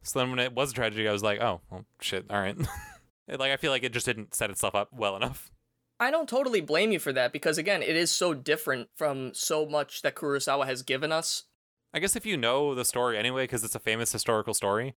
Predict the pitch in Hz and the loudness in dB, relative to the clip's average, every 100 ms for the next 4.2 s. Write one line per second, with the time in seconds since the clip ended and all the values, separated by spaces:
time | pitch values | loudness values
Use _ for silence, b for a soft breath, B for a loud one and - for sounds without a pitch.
0 | _ - 120 107 98 95 104 95 - 98 | _ -6 -4 -2 -2 -2 -4 -4 -4 -4
1 | 92 95 127 123 _ _ - 135 165 - | -4 -4 -8 -14 _ _ -4 0 0 2
2 | 139 139 120 117 120 180 147 143 117 104 | 2 2 2 0 -2 0 0 0 0 0
3 | 107 110 92 95 98 - 110 110 95 95 | -2 0 -2 -4 -8 -4 -2 0 0 0
4 | 95 | -2